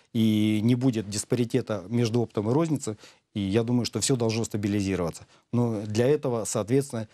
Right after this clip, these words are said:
регуляторы должны активно поработать, вплоть до того, что финансовых каких-то наказаний, э, в адрес нефтяных компаний, которые нарушают, э, законы конкуренции.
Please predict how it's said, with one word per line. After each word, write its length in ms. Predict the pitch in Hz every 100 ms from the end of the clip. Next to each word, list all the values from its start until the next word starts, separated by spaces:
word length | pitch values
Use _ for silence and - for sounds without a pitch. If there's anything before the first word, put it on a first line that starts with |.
| _ _
регуляторы 560 | 117 101 120 131 117 98
должны 340 | 104 110 110
активно 400 | 110 - 120 101
поработать, 540 | 98 104 123 165 127 104 - _
вплоть 220 | - 131 117
до 100 | 117
того, 240 | 123 143
что 200 | 139 117
финансовых 600 | - 123 120 104 101 98
каких-то 600 | 117 104 113 - 110 104
наказаний, 640 | 107 113 127 123 156 135 107 _ _ -
э, 340 | 110 104 104 101
в 140 | 104
адрес 260 | 127 113 -
нефтяных 380 | 104 - 107 -
компаний, 420 | 117 110 165 127
которые 320 | 117 120 117
нарушают, 600 | 104 101 101 131 127 107
э, 60 | 101
законы 380 | 98 113 104
конкуренции. 600 | 95 95 95 95 87 -